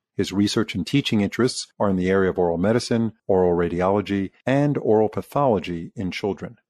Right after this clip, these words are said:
Before we begin, I would like to thank our sponsor, Septodont.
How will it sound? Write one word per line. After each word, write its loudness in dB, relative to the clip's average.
Before 2
we 4
begin, 2
I 2
would 0
like 0
to -8
thank -2
our -2
sponsor, -4
Septodont. -4